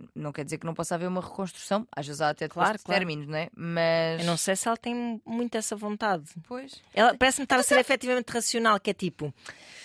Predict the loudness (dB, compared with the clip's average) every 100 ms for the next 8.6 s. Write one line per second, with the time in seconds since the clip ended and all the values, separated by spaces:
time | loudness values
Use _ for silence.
0 | -20 -4 0 0 0 -2 -2 -8 -4 -2
1 | 0 4 4 6 4 4 2 0 2 2
2 | 2 0 0 0 0 2 2 2 0 2
3 | 0 0 2 4 6 4 4 2 4 4
4 | 2 0 -2 -2 2 6 8 8 6 4
5 | -2 0 2 2 2 4 4 4 2 -6
6 | -10 -14 -10 -8 0 2 2 2 2 2
7 | -2 -4 -2 -2 -2 -4 -6 -8 -4 0
8 | 2 2 2 -2 -4